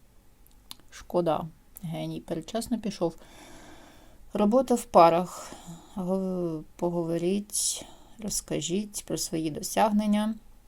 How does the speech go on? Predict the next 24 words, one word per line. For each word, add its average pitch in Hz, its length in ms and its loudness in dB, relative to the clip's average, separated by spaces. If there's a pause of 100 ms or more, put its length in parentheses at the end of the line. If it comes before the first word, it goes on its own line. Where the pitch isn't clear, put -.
(320)
або 156 260 -2
чиїсь 196 360 -4
досягнення 202 840 0 (140)
з - 100 -14
партнером. 151 580 -4 (440)
Прокоментуйте 170 800 -2
їхні 156 320 -6
історії, 254 540 0
використовуючи 190 1400 -2
околичні - 640 -6
речення, - 760 -6 (280)
які 151 380 -6
в 220 60 -2
нас 214 260 -4
підуть 151 420 -6
зараз - 600 -8 (220)
в - 140 -20
граматиці. - 600 -10 (760)
Давайте 285 280 0
якийсь 208 280 0
зразок 185 500 2
витягнемо 175 640 -2
з - 340 0
чату. 220 460 -4